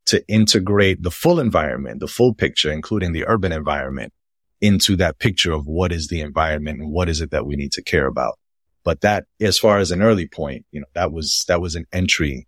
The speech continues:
an entry place for me. It was much, it was not too much later on, but, but it was, it was a bit, you know, somewhat later on where I became aware of the environmental justice movement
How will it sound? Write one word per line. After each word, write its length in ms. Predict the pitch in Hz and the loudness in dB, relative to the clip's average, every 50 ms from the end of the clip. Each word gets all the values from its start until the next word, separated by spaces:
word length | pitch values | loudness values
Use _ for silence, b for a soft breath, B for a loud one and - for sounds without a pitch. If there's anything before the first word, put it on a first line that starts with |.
| _ _ - | _ _ 0
an 80 | 92 | 2
entry 320 | 107 113 107 - - 95 85 | 2 2 2 2 0 -2 -2
place 340 | - - 82 80 - - - - | -2 -4 -6 -6 -6 -8 -8 -4
for 160 | 80 78 69 | -2 -2 -2
me. 200 | 64 58 58 - - _ _ _ _ _ _ _ _ _ | -2 -6 -10 -12 -16 _ _ _ _ _ _ _ _ _
It 60 | - 90 | -2 -2
was 180 | 87 87 82 | 0 0 0
much, 240 | 92 98 107 107 - - | 2 2 2 2 0 -2
it 120 | 101 98 | -4 -2
was 400 | 95 95 92 90 78 - - - _ _ - | 0 0 0 0 0 -2 -2 -4 _ _ 0
not 260 | - 131 165 180 143 - | 2 2 2 2 2 0
too 160 | - - 196 | 2 4 4
much 260 | 185 175 143 - - | 4 4 4 2 4
later 300 | 123 123 123 113 110 101 | 4 4 4 4 4 2
on, 300 | 90 80 76 85 120 - _ _ _ _ _ _ _ | 2 0 0 0 -2 -6 _ _ _ _ _ _ _
but, 340 | - 107 101 101 98 92 - _ _ _ | 2 4 4 4 4 2 -2 _ _ _
but 220 | - 104 101 98 - | 0 2 2 2 0
it 100 | - 101 | -2 -4
was, 280 | 98 98 98 90 95 92 - | -2 -2 -2 -2 -4 -4 0
it 100 | - 110 | 2 2
was 140 | 107 104 95 | 2 2 2
a 40 | 95 | 0
bit, 260 | 85 82 120 120 107 98 107 - | 0 2 2 2 0 -2 -2 0
you 60 | 117 | 2
know, 100 | 104 92 | 2 2
somewhat 400 | - - - 147 143 135 120 101 | 4 4 4 4 4 2 0 0
later 260 | 107 104 92 92 85 | 0 0 0 0 0
on 260 | 82 78 76 76 80 - _ _ _ _ _ _ - | 0 -2 -2 -4 -6 -10 _ _ _ _ _ _ -4
where 160 | 90 87 87 | -2 0 2
I 100 | 90 87 | 2 0
became 400 | 80 92 - - - 98 92 92 | 0 -4 -4 0 0 2 2 2
aware 460 | 90 85 87 92 98 95 92 90 90 | 0 0 0 2 2 4 4 4 4
of 240 | 87 85 82 78 - - - | 2 0 0 -4 -8 -10 -8
the 120 | 101 92 90 | -6 -6 -4
environmental 400 | 87 82 85 87 85 80 76 73 | -2 -2 -2 -2 -4 -4 -4 0
justice 420 | - 110 98 - - - - - | 4 4 4 4 2 0 0 0
movement 380 | 87 80 73 - - 64 58 | -2 -4 -8 -8 -10 -12 -12